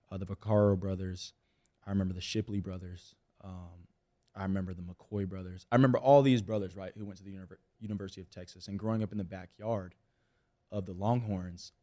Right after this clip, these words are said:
I always had envisioned being with my brother going to school, right? And then, you know, Mac Brown and them, all these, all these coaches were just pretty much like, "No."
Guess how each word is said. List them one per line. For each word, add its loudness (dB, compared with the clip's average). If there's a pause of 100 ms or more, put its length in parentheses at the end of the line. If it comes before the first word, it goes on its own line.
(280)
I -16
always 4
had -8 (520)
envisioned -4 (300)
being -2 (160)
with 0
my -6
brother -8
going -16
to -20
school, -20 (1040)
right? -6 (300)
And -2
then, -8 (920)
you -10
know, -10 (480)
Mac -6
Brown 4
and 4
them, -2 (960)
all -4
these, -2
all 2
these -4
coaches -6
were -14 (140)
just -20
pretty -8
much -8
like, -20
"No." -6